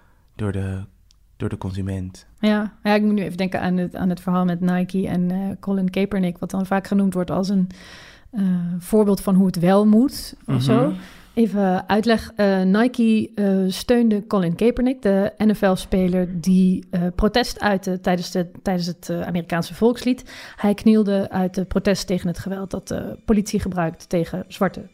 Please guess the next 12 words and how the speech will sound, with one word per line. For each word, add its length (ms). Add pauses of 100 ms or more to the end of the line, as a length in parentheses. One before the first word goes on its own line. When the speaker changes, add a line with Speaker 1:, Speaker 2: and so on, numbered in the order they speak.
Speaker 2:
burgers. 460 (220)
Maar 120
ik 160
denk 240
dat 160
het 120
toch 200 (180)
altijd 380
wel 400 (540)
berekend 640
zal 200
zijn 400